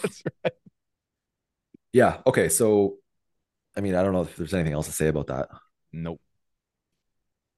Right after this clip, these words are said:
Speaker 2: So number four, the red pill teaches that women have zero ability to overcome the worst aspects of female nature. Modern women are beyond salvation.
Speaker 1: Oof. So Jesus, you're, so what you're telling me is that Jesus ri-,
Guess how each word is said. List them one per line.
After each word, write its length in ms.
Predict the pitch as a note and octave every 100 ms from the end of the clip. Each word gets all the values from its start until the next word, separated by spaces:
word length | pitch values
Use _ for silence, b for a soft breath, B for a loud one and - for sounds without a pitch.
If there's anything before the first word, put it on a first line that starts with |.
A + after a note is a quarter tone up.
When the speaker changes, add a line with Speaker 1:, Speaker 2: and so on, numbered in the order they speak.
| _ _ _
Speaker 2:
So 180 | - F2
number 220 | E2+ E2+
four, 300 | - F2+ F2
the 80 | E2
red 180 | F2 E2+
pill 140 | F#2+
teaches 320 | E2+ F2+ F2
that 120 | E2+ E2+
women 200 | F2 E2+
have 200 | F2 E2
zero 280 | G2+ G2 G2
ability 340 | F#2 F#2 F#2
to 100 | E2
overcome 400 | F#2 F2 - F#2
the 80 | F2
worst 280 | E2+ F2 F2+
aspects 420 | E2+ - E2 -
of 80 | D#2
female 260 | F2 D#2+
nature. 420 | D2 D2+ D2+ C2+ - _ _ _ _ _ _ -
Modern 340 | E2+ F2 F2
women 260 | F2 F2 F2
are 140 | C#2+
beyond 440 | D#2 E2 D2+ D2+ D#2
salvation. 540 | C#2 C#2 C2+ C2+ C2+ _ _ _ _ _ _ _ _ _ _ _ -
Speaker 1:
Oof. 180 | G#2+ F#2 - _ _ _ _ _ _ _
So 120 | -
Jesus, 340 | B2 A#2+ D3 - -
you're, 200 | A#2+ G#2
so 140 | C3+
what 120 | C3+
you're 80 | D3+
telling 320 | - C#3 A#2+
me 220 | F#2 D#2+ _ _ _ _ _ _ _
is 100 | G2
that 100 | G#2+ F#2+
Jesus 420 | A2+ A#2+ A2 G2 - - -
ri-, 220 | F#2+